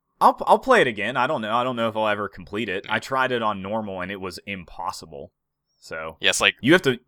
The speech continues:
Speaker 2: survival mode in Street Fighter.
Speaker 1: It's kinda like survival.
Speaker 2: It's
Speaker 1: Yeah.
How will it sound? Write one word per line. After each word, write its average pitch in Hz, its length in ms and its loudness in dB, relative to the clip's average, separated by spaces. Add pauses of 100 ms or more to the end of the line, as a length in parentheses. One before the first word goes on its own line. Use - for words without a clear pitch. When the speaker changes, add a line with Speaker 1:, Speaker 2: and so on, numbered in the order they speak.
(160)
Speaker 2:
survival 92 600 0
mode 85 220 -8
in 87 60 -16
Street 92 320 -8
Fighter. 80 340 -6 (340)
Speaker 1:
It's - 200 4
kinda 202 340 6
like 190 220 6
survival. 95 600 -2
Speaker 2:
It's - 180 -14
Speaker 1:
Yeah. 95 320 0